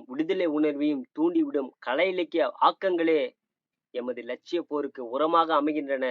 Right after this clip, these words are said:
அத்தகைய கலைப்படைப்புகளே தேசிய எதிர்ப்பு இயக்கத்திற்கு உரமூட்டும் சக்தியாக விளங்குகின்றன என்ற நமது தேசிய தலைவர் மேதகு அவர்களின் இந்த சிந்தனையை உள்வாங்கி,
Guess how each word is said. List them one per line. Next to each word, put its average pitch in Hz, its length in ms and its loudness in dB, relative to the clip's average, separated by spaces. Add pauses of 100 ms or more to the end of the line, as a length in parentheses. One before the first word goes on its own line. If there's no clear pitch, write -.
(160)
அத்தகைய 113 500 -10
கலைப்படைப்புகளே 131 840 -6 (380)
தேசிய 185 540 -2 (360)
எதிர்ப்பு 175 440 -2
இயக்கத்திற்கு 165 560 -2 (140)
உரமூட்டும் 156 580 -4
சக்தியாக 143 580 -4
விளங்குகின்றன 151 680 -2 (500)
என்ற 120 240 -12 (260)
நமது 117 360 -12
தேசிய 143 360 -10
தலைவர் 120 420 -8
மேதகு 139 360 -6
அவர்களின் 120 480 -8
இந்த 117 200 -14
சிந்தனையை 139 520 -4
உள்வாங்கி, 131 520 -4